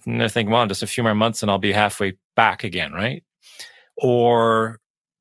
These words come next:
little, little kind of small things. So we can, s-, we, we procrastinate the small things and we have small costs for it.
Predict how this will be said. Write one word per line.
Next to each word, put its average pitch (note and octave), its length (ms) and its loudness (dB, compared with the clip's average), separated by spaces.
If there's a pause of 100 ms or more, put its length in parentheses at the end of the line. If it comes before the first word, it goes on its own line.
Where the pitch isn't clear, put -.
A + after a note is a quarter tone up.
(120)
little, D#3 240 2
little D#3+ 160 2
kind C#3 240 0
of G#2 100 -4
small D3 400 2
things. G2 280 -8
So G3 80 0
we B3 100 -2
can, C#4 100 -2
s-, - 240 -2
we, G#3+ 180 0
we G#3 340 -2 (220)
procrastinate E3+ 540 0
the E3+ 80 -4
small B2+ 320 2
things A#2 340 -2
and B2+ 80 -2
we A#2+ 100 0
have A#2 140 0
small A2 720 2
costs G2 400 -4
for A2 260 -2
it. - 100 -8